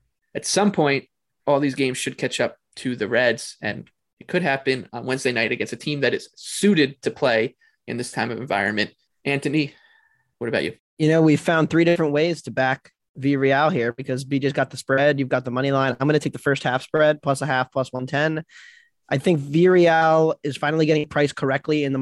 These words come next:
Speaker 2: market in terms of this match. When you compare their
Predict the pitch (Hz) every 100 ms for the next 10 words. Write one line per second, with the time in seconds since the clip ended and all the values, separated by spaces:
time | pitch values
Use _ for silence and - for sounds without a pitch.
0 | 131 139 147 - 131 131 127 123 113 127
1 | - 135 131 131 - - _ _ - 135
2 | 135 135 127 139 135 131 120 131 127 127
3 | 127 120